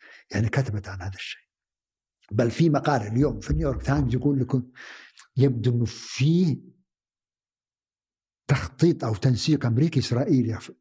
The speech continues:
في الموضوع. إيران لا تستطيع أن ترد. ليش؟ شوف، كل، كل عنتريات إيران تقريبًا اتدمرت. شو اسمه، قا-،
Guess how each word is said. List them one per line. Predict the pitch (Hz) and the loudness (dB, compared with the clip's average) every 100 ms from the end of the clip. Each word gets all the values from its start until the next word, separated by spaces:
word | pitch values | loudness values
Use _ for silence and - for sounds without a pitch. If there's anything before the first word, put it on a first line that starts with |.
| - | -6
في | - | -2
الموضوع. | 120 113 104 95 _ _ _ _ _ _ _ _ _ _ _ _ _ _ _ _ | 0 0 -4 -10 _ _ _ _ _ _ _ _ _ _ _ _ _ _ _ _
إيران | 135 156 175 | 0 2 2
لا | |
تستطيع | 196 180 147 135 113 | 0 0 0 0 0
أن | 110 | -2
ترد. | 117 101 - - _ _ _ _ _ _ _ _ _ - | -4 -4 -10 -20 _ _ _ _ _ _ _ _ _ 0
ليش؟ | 135 139 143 - - _ _ _ _ _ _ _ _ _ _ _ _ _ _ | 2 2 -2 -8 -20 _ _ _ _ _ _ _ _ _ _ _ _ _ _
شوف، | - 165 - | -2 -2 2
كل، | 208 185 160 147 - - _ - | 2 4 2 0 -12 -20 _ 0
كل | 220 196 | 2 4
عنتريات | 170 156 156 180 170 | 2 4 6 6 4
إيران | 170 156 147 185 208 - _ _ _ _ _ _ _ _ _ _ _ _ - - - | 4 4 2 0 -4 -10 _ _ _ _ _ _ _ _ _ _ _ _ -10 -8 -2
تقريبًا | 151 - 240 170 | 0 2 4 2
اتدمرت. | 127 113 233 165 117 - | 0 0 2 2 0 -2
شو | - | -2
اسمه، | 160 123 | -2 -2
قا-، | 120 143 127 135 | 0 0 0 -2